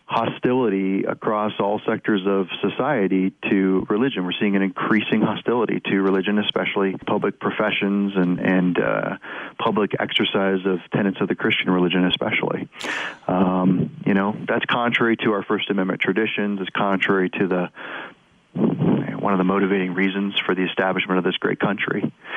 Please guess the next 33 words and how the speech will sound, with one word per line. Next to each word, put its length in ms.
was 140
to 180
flee 180
religious 440
persecution. 880
And 260
so, 480
um, 400
you 100
know, 80
we 220
certainly 320
think 280
that, 200
you 100
know, 120
ultimately 720
religious 440
freedom 280
will 120
win 180
out 260
and, 460
um, 920
and 140
will 200
restore 720
the 160
respect 420
for 140
religion 540
and 140
religious 320